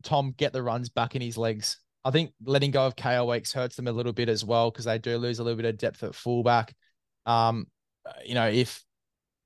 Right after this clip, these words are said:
worst comes to worst and both Garrick and T-,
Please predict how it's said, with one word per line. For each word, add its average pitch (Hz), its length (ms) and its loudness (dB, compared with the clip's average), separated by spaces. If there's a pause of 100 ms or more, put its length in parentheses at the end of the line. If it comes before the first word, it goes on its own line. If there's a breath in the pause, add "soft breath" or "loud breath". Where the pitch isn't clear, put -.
(140)
worst 123 300 2
comes 131 240 4
to 123 80 2
worst 120 400 4
and 123 160 -2
both 123 340 4
Garrick 120 420 4
and 120 340 -4 (760)
T-, 143 60 2